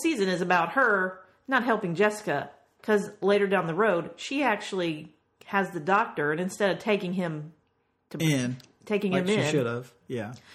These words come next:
Speaker 1: she has him do the experiment on her.
Speaker 2: Mm-hmm.
Speaker 1: And it's like, oh my gosh. I mean,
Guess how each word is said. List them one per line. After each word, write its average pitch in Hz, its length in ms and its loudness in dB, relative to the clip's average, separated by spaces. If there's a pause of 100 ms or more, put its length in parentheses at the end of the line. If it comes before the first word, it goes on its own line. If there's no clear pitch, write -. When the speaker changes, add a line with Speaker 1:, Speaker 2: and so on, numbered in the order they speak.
(120)
Speaker 1:
she 247 180 0
has 220 260 2
him 214 300 2
do 180 420 2
the 170 140 0
experiment 170 540 -2
on 151 140 -4
her. - 340 -8 (640)
Speaker 2:
Mm-hmm. 120 260 -2 (160)
Speaker 1:
And 202 100 -4
it's 190 160 -8
like, - 280 -10
oh 208 140 -4
my - 180 -10
gosh. - 480 -12
I - 540 -20
mean, 170 180 -6